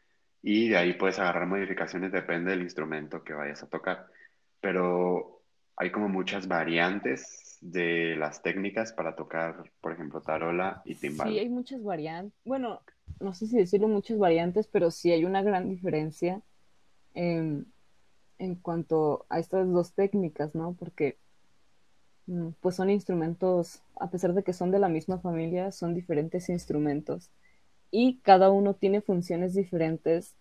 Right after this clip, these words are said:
Speaker 2: dentro de la orquesta o de la banda sinfónica o de la, de la agrupación de la que, que estemos hablando. Y, em, también el tipo de baquetas que se utilizan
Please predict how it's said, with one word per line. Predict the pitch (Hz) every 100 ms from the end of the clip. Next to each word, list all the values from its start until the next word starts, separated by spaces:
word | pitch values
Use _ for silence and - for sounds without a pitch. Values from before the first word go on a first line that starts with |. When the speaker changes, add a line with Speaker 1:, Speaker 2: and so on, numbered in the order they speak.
| -
Speaker 2:
dentro | 165 175 185
de | 175 156
la |
orquesta | 147 - 156 160 - 165 185 -
o | 175
de | 165
la |
banda | 165 165 180
sinfónica | 160 156 165 170 - 170
o | 170
de | 165
la, | 160 - - -
de | 180
la | 175
agrupación | 170 165 165 160
de | 175
la | 180
que, | 139 - - _ _ _ -
que | 175
estemos | 160 170 175
hablando. | 156 160 190 233 _ _ _ _ _ _ _ _ _ -
Y, | 196 208 220 - _ _ _ _ _ _ _ -
em, | 180 170 165 156 - _ _ _ _ _ _ _
también | 196 185 185 180 208 254 - -
el | 196
tipo | 196 180 226
de | 220
baquetas | 185 175 180 180 208
que | - 214
se | 185
utilizan | 180 165 170 175 - 202 202